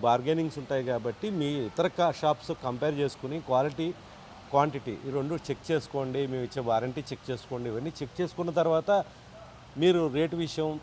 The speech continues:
మనతో మాట్లాడొచ్చు. మీ అందరికన్నా రూపాయి తక్కువే ఉంటుంది, కానీ ఒక్క రూపాయి కూడా ఎక్కువ ఉండదని చెప్తున్నారు. ఒకసారి స్టోర్ విజిట్ చేయండి. ఈ స్టోర్ని విజిట్ చేసిన తర్వాత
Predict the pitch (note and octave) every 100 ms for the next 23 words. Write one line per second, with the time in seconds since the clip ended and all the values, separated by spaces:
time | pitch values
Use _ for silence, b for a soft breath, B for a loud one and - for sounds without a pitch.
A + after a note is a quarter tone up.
0 | - - C3+ C3 C3 C3+ D3 C3+ B2+ A#2+
1 | A#2 G2+ B2+ A2 - C3 C3 B2 D3+ E3+
2 | E3+ E3+ C3 A#2+ C#3+ C3+ A#2 - D3+ D3
3 | C#3 C#3+ C#3 C#3+ F3 D3 - - - -
4 | - B2+ C#3 C3 D3+ D3 C#3+ C3 A2+ -
5 | D#3 C#3+ C3+ B2+ B2+ A2+ A#2 A2+ G#2+ G2
6 | - - - - D#3 C3+ C#3+ D3+ E3+ C#3+
7 | C#3+ D#3 - D#3+ D3 D3 D3+ C3+ - -
8 | C#3+ C#3 D3+ C#3 C3 C#3+ - D3 D3 C#3
9 | C3+ C#3+ D3 D3+